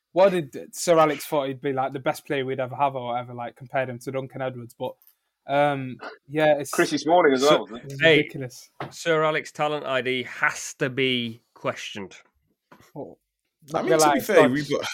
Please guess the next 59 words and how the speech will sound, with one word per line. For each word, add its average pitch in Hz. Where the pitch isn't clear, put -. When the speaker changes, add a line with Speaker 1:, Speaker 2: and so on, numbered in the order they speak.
Speaker 4:
actually, 117
no, 92
I 107
have 110
a 98
gen-, 95
I 104
have 104
a -
Speaker 2:
Sir -
Speaker 4:
gen-, 220
Speaker 2:
Alex 277
just 208
Speaker 4:
keep 220
it, -
Speaker 2:
saw 180
Speaker 3:
Go 151
Speaker 2:
who -
Speaker 3:
on. 139
Speaker 4:
keep -
Speaker 2:
was 160
Speaker 4:
it 160
coming. 160
Speaker 2:
popping, -
Sir 196
Alex 220
just 175
saw 175
who 160
was 147
popping 151
off 139
in 127
the 117
Premier 127
League 135
and 104
has 104
splashed -
fifty 131
million 123
on 98
him. 95
That's 123
what 127
his 127
talent 107
I 104
D 101
was. 98
Speaker 4:
Val-, 110
the, 117
the 107
Val-, 127
that 131
Valencia 127
deal 113
from 113
Wigan. 120